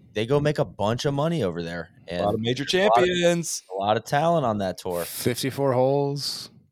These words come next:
Speaker 2: No cut. It's kinda
Speaker 1: Uh,
Speaker 2: nice out there.
Speaker 1: I, but, Solly, I would echo what you said about, uh, attending a Champions Tour event.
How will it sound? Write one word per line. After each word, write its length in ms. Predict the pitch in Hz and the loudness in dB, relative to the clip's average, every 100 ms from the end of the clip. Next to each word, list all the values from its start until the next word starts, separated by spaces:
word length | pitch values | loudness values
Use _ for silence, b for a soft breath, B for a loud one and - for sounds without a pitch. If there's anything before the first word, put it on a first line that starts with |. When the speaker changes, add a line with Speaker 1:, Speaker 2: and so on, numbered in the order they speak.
| - | 0
Speaker 2:
No 220 | 107 120 | 2 2
cut. 580 | - 156 202 208 190 180 180 165 | 4 6 6 6 6 6 4 2
It's 180 | - - _ _ _ _ _ - | -2 -10 _ _ _ _ _ -8
kinda 240 | 107 110 | -2 0
Speaker 1:
Uh, 240 | 131 113 113 | 4 4 6
Speaker 2:
nice 100 | 104 135 | 4 0
out 120 | 135 - | -4 0
there. 340 | 135 139 135 127 | 2 2 0 -2
Speaker 1:
I, 100 | 127 117 - - | -4 -4 -6 2
but, 320 | 131 - _ - | 2 2 _ -6
Solly, 340 | - 135 135 | 2 4 6
I 80 | 120 | 6
would 200 | 123 139 | 6 6
echo 280 | 123 123 131 | 4 4 2
what 140 | 117 | 2
you 60 | 107 | 0
said 200 | 117 110 | 0 4
about, 260 | 104 98 - | 4 2 0
uh, 140 | 92 - | -2 -2
attending 440 | - 117 113 117 | -4 -4 -2 -2
a 40 | 107 | -4
Champions 460 | 110 101 117 101 | -4 -4 -4 -6
Tour 180 | - 120 | -2 0
event. 280 | 117 131 | 0 -2